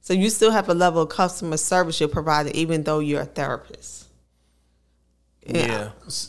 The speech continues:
Speaker 2: same thing for being in education too.
Speaker 1: I agree. I think
Speaker 2: Because
Speaker 1: anytime you deal with people,
Speaker 2: yeah, yeah, anytime,
Speaker 1: be honest with
Speaker 2: yeah,
Speaker 1: you.
Speaker 2: it has to be some sort of, like, you know.
Speaker 1: Customer service.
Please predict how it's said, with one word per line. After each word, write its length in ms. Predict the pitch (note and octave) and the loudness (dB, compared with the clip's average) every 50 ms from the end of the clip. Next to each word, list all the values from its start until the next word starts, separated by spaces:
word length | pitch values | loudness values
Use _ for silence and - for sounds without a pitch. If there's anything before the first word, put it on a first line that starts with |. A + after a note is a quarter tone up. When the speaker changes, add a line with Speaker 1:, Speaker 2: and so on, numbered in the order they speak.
| - - | -8 -6
Speaker 2:
same 220 | - D4+ F4 E4+ | -6 -6 -6 -6
thing 220 | E4+ - F#3+ E3+ | -6 -4 -4 -4
for 200 | C#3 - C#3+ B2 | -4 -4 -4 -4
being 220 | A2 G#2 A#2+ A#2 G#2+ | -4 -4 -6 -6 -6
in 60 | G2+ | -6
education 560 | F#2 F2+ F#2 F2+ - G#2+ G#2+ F#2+ - - - | -8 -10 -10 -12 -10 -8 -8 -8 -8 -10 -10
too. 240 | - - F2+ - F#2+ - - | -12 -12 -12 -12 -14 -6 -2
Speaker 1:
I 160 | - B3+ D#4 | 0 0 0
agree. 340 | D4 B3+ A3 A3 C4+ - - - - _ _ _ _ - A2 - | 0 0 0 -2 -2 -4 -8 -16 -20 _ _ _ _ -16 -6 0
I 100 | - C#4+ | 2 2
think 160 | - A#4 - A#3+ | 4 2 2 4
Speaker 2:
Because 20 | A3+ | 4
Speaker 1:
anytime 300 | G#3+ G#3+ G#3+ - G#3 G3 | 4 4 2 0 -2 -2
you 40 | F#3 | 0
deal 160 | F#3 F#3+ F3 D#3+ | 0 0 0 0
with 60 | - | -2
people, 200 | - G3 F#3 A2 A2 - | -4 -4 -4 -2 -2 -4
Speaker 2:
yeah, 140 | - E3 D#3+ | -4 -4 -4
yeah, 120 | - C#3 B2+ A#2 A2 A2 B2 | -2 -2 -2 -2 -2 -2 -2
anytime, 180 | C#3+ D3+ D3 E3+ F3 | -4 -2 0 0 2
Speaker 1:
be 40 | E3+ | 2
honest 300 | E3 E3 D#3+ D3+ B2 - | 2 2 2 0 -2 -2
with 100 | C#3 A#2 A2+ | -2 0 0
Speaker 2:
yeah, 80 | A2 G#2+ | 0 -2
Speaker 1:
you. 60 | - | -2
Speaker 2:
it 180 | - - - A#2+ | -4 -6 -8 -6
has 240 | A#2 A#2+ A#2 A2+ | -4 -4 -4 -4
to 60 | - A2+ | -6 -8
be 100 | A2 G#2 | -8 -8
some 180 | - A#2 A#2 | -8 -8 -8
sort 280 | G#2+ - G#2+ G2+ G2 G2+ | -8 -8 -8 -8 -8 -8
of, 80 | F#2+ | -10
like, 220 | G2 G2 G2 - - | -10 -10 -10 -10 -12
you 40 | G#2+ | -12
know. 300 | G2 F2+ F2 F2 F2 F2+ - - - - _ _ _ - - | -12 -10 -12 -12 -14 -16 -18 -20 -20 -20 _ _ _ -14 -6
Speaker 1:
Customer 320 | - D#3 D3+ - D#3 D3 | -6 -6 -4 -4 -6 -6
service. 520 | C#3+ - D3+ C#3+ C#3 C#3 - - - - | -4 -2 -2 -4 -4 -4 -6 -10 -10 -10